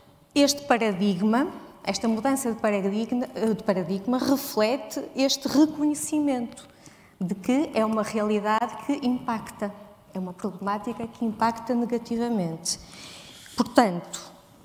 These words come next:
hum, se existe violência no agregado familiar,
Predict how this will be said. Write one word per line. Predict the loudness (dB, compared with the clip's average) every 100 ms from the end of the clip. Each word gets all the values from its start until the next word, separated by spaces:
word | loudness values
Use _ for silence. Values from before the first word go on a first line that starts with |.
| -8
hum, | 2 4 4 2 2 2 0 -4 -12 -20 -20 -20 -20 _ _ _ -20 -20 _ -8
se | 2 6
existe | 6 6 6 4
violência | 0 2 4 2 0 -2 -4 -8 -4
no | 0 2
agregado | 2 2 0 0
familiar, | 0 0 2 2 2 2